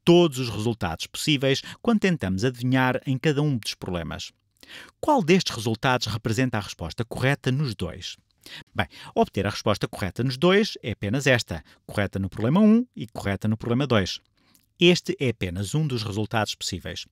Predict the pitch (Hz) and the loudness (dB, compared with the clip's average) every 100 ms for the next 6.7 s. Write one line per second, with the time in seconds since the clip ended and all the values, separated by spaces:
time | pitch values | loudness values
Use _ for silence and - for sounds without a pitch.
0 | - - - - 151 - 123 135 135 127 | -18 -16 -2 2 2 0 -2 0 2 2
1 | - 135 127 - 135 123 131 131 - - | 0 0 0 2 0 -2 -2 -2 -2 2
2 | 220 254 - - - 170 151 117 101 104 | 2 2 -4 -20 -8 -2 0 2 0 -2
3 | 175 180 175 123 131 104 - - 104 120 | -2 -2 -2 0 0 0 -4 -8 -4 -4
4 | 156 - - - 127 - 92 - - 101 | -4 -8 -10 -8 -6 -8 -14 -10 -6 -4
5 | - - 131 143 135 - 135 135 - 135 | -6 -6 -4 -2 -4 -4 -4 -6 -8 -6
6 | 131 143 - 110 120 127 127 | -6 -6 -6 -6 -4 -4 -6